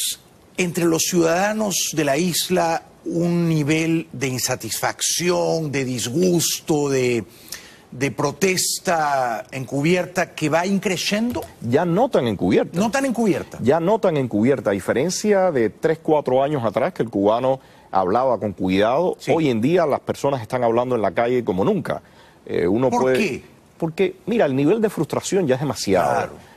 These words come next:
Speaker 2: El régimen usó mucho crear expectativas con lo de la, el deshielo, el famoso deshielo que
Speaker 1: Mm.
Speaker 2: le llamaron,
Speaker 1: Mm.
Speaker 2: y al final la gente se ha dado cuenta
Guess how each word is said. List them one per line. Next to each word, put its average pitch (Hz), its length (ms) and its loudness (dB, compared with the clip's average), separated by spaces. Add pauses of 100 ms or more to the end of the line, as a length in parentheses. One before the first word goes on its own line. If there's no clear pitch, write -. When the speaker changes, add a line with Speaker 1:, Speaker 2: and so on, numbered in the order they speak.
(140)
Speaker 2:
El 135 180 0
régimen 214 720 2
usó 185 360 0
mucho 196 500 2
crear 147 460 0
expectativas 127 840 0
con 107 240 0
lo 101 180 4
de 98 200 2
la, 98 300 0
el 95 200 -4
deshielo, 107 500 2
el 98 80 -2
famoso 120 420 0
deshielo 104 480 2
que 85 60 -4
Speaker 1:
Mm. 87 40 -2
Speaker 2:
le 90 80 0
llamaron, 104 380 -2
Speaker 1:
Mm. 147 500 -14
Speaker 2:
y 135 40 4
al 131 80 2
final 151 320 0
la 175 100 2
gente 160 220 -2
se 160 100 -2
ha 151 40 2
dado 147 200 2
cuenta 156 460 0